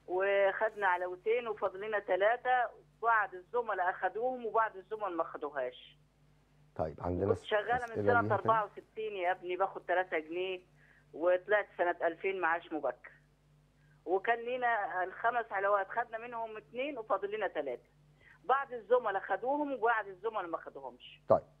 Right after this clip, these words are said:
Speaker 2: الكلام ده
Speaker 1: عاوزة
Speaker 2: تقريبًا من
Speaker 1: أستفسر
Speaker 2: إمتى؟
Speaker 1: من حضرتك. إيه؟
Speaker 2: بقاله قد إيه أنت صرفتي العلاوتين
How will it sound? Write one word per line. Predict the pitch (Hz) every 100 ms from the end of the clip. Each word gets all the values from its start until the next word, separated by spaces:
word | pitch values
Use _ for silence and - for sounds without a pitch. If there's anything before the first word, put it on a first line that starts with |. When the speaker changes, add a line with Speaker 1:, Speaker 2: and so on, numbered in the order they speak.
| _ _ -
Speaker 2:
الكلام | 101 131 151
ده | 165
Speaker 1:
عاوزة | 165
Speaker 2:
تقريبًا | 151 156
من | 143 117
Speaker 1:
أستفسر | 131
Speaker 2:
إمتى؟ | 170
Speaker 1:
من |
حضرتك. | - 175 156 165 - _ _ -
إيه؟ | 240 415 - _ _
Speaker 2:
بقاله | 92 92 87 156 139
قد | 123
إيه | 123 156
أنت | 143
صرفتي | - 143 -
العلاوتين | 143 113 120 117 160 170 123